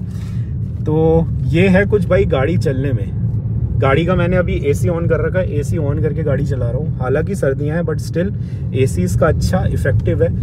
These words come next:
अच्छी बात है भाई, मेरे को ना वाइब्रेशन यहाँ फील नहीं हो रही है, कोई भी यहाँ पे वाइब्रेशन नहीं आ रही है।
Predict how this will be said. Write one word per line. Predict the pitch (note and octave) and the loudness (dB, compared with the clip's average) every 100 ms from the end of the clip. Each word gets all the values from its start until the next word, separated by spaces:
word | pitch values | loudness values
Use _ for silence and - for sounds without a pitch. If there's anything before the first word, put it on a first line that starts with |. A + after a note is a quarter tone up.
| - - - - | -2 -2 -2 0
अच्छी | - - A#3 | 0 0 0
बात | A3+ G#3+ G#3 | 2 2 2
है | |
भाई, | G#3 G#3+ | 2 2
मेरे | G#3+ F#3+ | 2 0
को | F#3+ | 0
ना | G#3+ G#3+ | 0 0
वाइब्रेशन | A3 C3 C#3+ D#3 - F#3 | 2 2 2 2 2 2
यहाँ | E3+ E3+ | 2 0
फील | F3 D#3 D#3 | 0 -2 -2
नहीं | D3 B2 | -2 -2
हो | - | -2
रही | - | -2
है, | - - - - - | -2 -2 -4 -4 -4
कोई | - F3 G3 | 2 4 4
भी | G3 F#3 | 2 2
यहाँ | F#3 E3 | 0 0
पे | F#3+ G#3+ - | 0 -2 -2
वाइब्रेशन | C#3 C#3 C#3+ D#3 F3+ | 0 2 2 -2 -2
नहीं | F3+ F3 | -2 0
आ | E3 | 0
रही | C#3 | -2
है। | D#3+ - | -4 -8